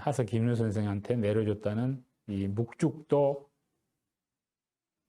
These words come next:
있는데 오른쪽에 묵죽도입니다. 이거를 판목에 새겨가지고, 어, 먹판이 이렇게 같이 지어나고 있습니다. 그래서 이것을 임금이 내려준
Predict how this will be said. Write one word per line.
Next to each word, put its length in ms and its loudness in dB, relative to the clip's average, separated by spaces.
있는데 320 4
오른쪽에 440 4
묵죽도입니다. 840 0
이거를 600 4
판목에 380 4
새겨가지고, 880 2
어, 160 -4
먹판이 640 2
이렇게 240 -2
같이 400 -2
지어나고 400 2
있습니다. 400 -10
그래서 300 0
이것을 680 4
임금이 540 4
내려준 760 4